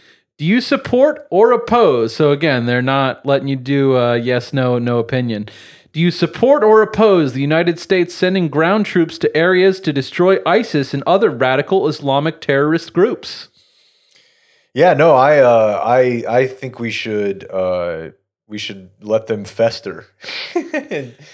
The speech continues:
Speaker 2: and perhaps g-, train them on flight simulators.
Speaker 1: Do you agree with Republicans' commitment to continue to fully fund a missile defense shield for our nation to protect
Speaker 2: Now,
Speaker 1: us
Speaker 2: I will tell
Speaker 1: from
Speaker 2: you,
Speaker 1: future missile threats?
Speaker 2: I was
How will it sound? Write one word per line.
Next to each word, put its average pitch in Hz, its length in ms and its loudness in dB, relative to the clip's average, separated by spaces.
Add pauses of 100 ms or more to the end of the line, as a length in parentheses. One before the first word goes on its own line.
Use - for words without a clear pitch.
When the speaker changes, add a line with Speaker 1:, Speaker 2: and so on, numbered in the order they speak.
(280)
Speaker 2:
and 104 160 -20
perhaps 110 440 -4
g-, - 320 -20 (100)
train 120 280 -2
them 117 140 0
on 104 140 0
flight 110 260 2
simulators. 98 720 -8
Speaker 1:
Do 147 100 0
you 214 80 4
agree 160 280 2
with 214 120 -2
Republicans' 170 600 0
commitment 151 460 -2
to 131 60 -6
continue 165 520 -4
to 127 100 2
fully 165 360 -2
fund 156 300 -2
a 120 120 0
missile 160 420 -2
defense 151 540 -2
shield 156 580 -2
for 147 160 4
our 139 80 4
nation 185 460 -2
to 170 60 0
protect - 420 -6
Speaker 2:
Now, 190 160 4
Speaker 1:
us 208 140 4
Speaker 2:
I 208 40 -4
will 330 200 4
tell 285 180 4
Speaker 1:
from - 100 4
Speaker 2:
you, 160 100 -2
Speaker 1:
future 196 300 2
missile 170 380 0
threats? 202 440 2
Speaker 2:
I 185 100 6
was 190 180 2